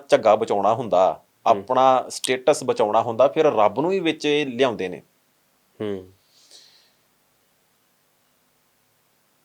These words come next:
Speaker 1: ਇਤਿਹਾਸ ਦੇ ਵਿੱਚ ਇੱਕ ਗ੍ਰੰਥ ਹੈ, ਗੁਰੂ ਸਾਹਿਬ ਨੂੰ,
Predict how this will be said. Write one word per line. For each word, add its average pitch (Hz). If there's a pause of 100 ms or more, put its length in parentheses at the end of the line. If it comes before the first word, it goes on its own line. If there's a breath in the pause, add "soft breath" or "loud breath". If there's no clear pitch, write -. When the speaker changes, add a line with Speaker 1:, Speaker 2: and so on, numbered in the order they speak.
(320)
Speaker 1:
ਇਤਿਹਾਸ 135
ਦੇ 113
ਵਿੱਚ 104
ਇੱਕ 101
ਗ੍ਰੰਥ 90
ਹੈ, 98 (1500)
ਗੁਰੂ 143
ਸਾਹਿਬ 127
ਨੂੰ, 110